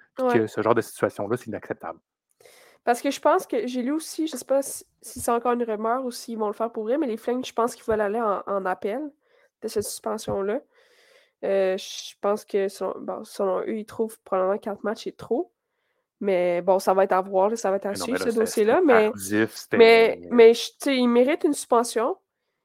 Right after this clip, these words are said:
Speaker 2: Quatre matchs, je ne sais pas, mais tu sais, en même temps, ça lance, euh, euh, ça
Speaker 1: Ça
Speaker 2: lance un avertissement pour tous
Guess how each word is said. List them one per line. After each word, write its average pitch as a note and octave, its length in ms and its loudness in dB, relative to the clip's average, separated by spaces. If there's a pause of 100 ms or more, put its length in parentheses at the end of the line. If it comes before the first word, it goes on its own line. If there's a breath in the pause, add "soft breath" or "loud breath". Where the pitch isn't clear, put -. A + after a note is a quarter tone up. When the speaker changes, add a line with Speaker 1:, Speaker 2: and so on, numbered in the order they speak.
Speaker 2:
Quatre B3 240 2
matchs, C4+ 280 2
je A#3+ 60 4
ne G#3+ 40 -2
sais A3 200 0
pas, A3+ 300 0 (220)
mais A3 160 2
tu G#3+ 80 -8
sais, C#4 80 4
en B3 80 8
même A3 180 4
temps, B3+ 140 4
ça A#3+ 200 0
lance, G#3+ 400 -2
euh, G3 360 -4 (800)
euh, - 420 -4 (1080)
ça - 180 0
Speaker 1:
Ça G#3 40 6
Speaker 2:
lance A3 220 4
un A3 80 2
avertissement G#3+ 560 2
pour A#3+ 260 -4
tous B3 200 -4